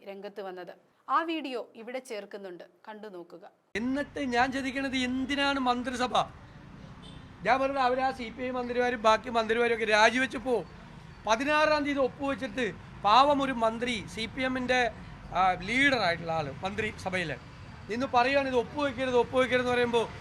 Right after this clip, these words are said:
Speaker 2: മുഖ്യമന്ത്രിയും, ആ, വിദ്യാഭ്യാസ മന്ത്രിയും മിണ്ടാതിരിക്കുക. കാരണം ഒപ്പുവെച്ചിട്ടാണ് അവിടെ വന്നിരിക്കുന്നത്. പതിനാറാം തീയതി ഒപ്പുവെച്ച് ഇരുപത്തിരണ്ടാം തീയതി ഒപ്പുവെച്ചിട്ട് വന്നിരിക്കുക. അപ്പം ആ മന്ത്രിയെ കബളിപ്പിക്കുകയല്ലേ? സി പി ഐയുടെ നാല് മന്ത്രിമാരെയും മറ്റു മന്ത്രിസഭ അംഗങ്ങളെയും കബളിപ്പിക്കുക. അവർക്ക് ആർക്കും അറിയില്ല.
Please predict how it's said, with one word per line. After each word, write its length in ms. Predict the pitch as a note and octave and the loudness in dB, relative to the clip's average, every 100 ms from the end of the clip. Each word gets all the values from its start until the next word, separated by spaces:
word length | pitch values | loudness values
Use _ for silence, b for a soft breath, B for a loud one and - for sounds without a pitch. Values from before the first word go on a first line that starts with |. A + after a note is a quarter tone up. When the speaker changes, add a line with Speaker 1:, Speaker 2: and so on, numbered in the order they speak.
| - - G3+ | -14 -8 -8
Speaker 2:
മുഖ്യമന്ത്രിയും, 600 | G#3+ C4+ C4+ C4 C4 B3 - - - - | -2 0 0 2 0 -2 -6 -16 -14 -4
ആ, 40 | F#3+ G3+ | -4 -2
വിദ്യാഭ്യാസ 400 | A#3+ B3 B3+ B3+ | -2 0 0 0
മന്ത്രിയും 260 | B3+ C4 A#3+ A#3+ | -4 -4 -6 -4
മിണ്ടാതിരിക്കുക. 580 | A#3+ C4+ C4+ C4 B3 G#3 - - - | 0 2 2 -2 -2 -2 -4 -14 -2
കാരണം 220 | G#3 C4 C4 | 2 4 4
ഒപ്പുവെച്ചിട്ടാണ് 600 | - E4 D4 D4+ D4+ D4+ | 6 8 8 10 10 12
അവിടെ 120 | C#4 C#4 | 10 8
വന്നിരിക്കുന്നത്. 460 | C4+ B3+ B3+ B3 B3 - - - - - - - - - | 6 2 2 0 -2 -10 -16 -16 -16 -16 -16 -18 -8 -2
പതിനാറാം 480 | G3+ B3 C4+ C4+ C#4 | 4 8 8 6 6
തീയതി 60 | C#4+ | 4
ഒപ്പുവെച്ച് 340 | - C#4 C4+ B3+ | 2 0 2 4
ഇരുപത്തിരണ്ടാം 500 | A#3+ B3+ C4 C4+ C4+ | 2 2 2 4 4
തീയതി 100 | C#4 | 2
ഒപ്പുവെച്ചിട്ട് 440 | B3 C#4 C4+ C4 C#4 | 0 0 0 2 2
വന്നിരിക്കുക. 380 | C4+ C4+ B3 B3+ - - - - | 4 2 2 0 -2 -16 -20 2
അപ്പം 140 | A#3+ | 6
ആ 20 | B3+ C4 | 6 6
മന്ത്രിയെ 320 | B3 C4 C#4+ B3 | 2 2 4 4
കബളിപ്പിക്കുകയല്ലേ? 640 | B3 C4 C4+ C#4 B3 F3+ - - - - - | 4 2 0 2 2 0 -6 -16 -20 -20 -12
സി 100 | - B3 | -2 0
പി 80 | C4+ | 4
ഐയുടെ 160 | C#4 C4+ B3+ | 4 4 4
നാല് 240 | A#3 C4 B3 | 4 4 2
മന്ത്രിമാരെയും 600 | A#3 B3+ B3+ B3+ A#3+ G#3+ | 2 2 6 8 6 4
മറ്റു 200 | A3 A3 C4+ | 2 2 2
മന്ത്രിസഭ 360 | A#3+ B3 A#3+ B3 A#3 - B B B - F3+ | 2 2 4 8 8 6 B B B -6 -2
അംഗങ്ങളെയും 520 | A3 A#3 B3+ B3+ B3 B3 | 0 2 4 2 0 0
കബളിപ്പിക്കുക. 420 | A3 A3+ A#3 A#3+ A3+ | 0 2 0 6 6
അവർക്ക് 200 | A#3+ B3 | 8 8
ആർക്കും 240 | A#3+ A#3+ C4 | 8 8 4
അറിയില്ല. 260 | B3+ B3 | 4 0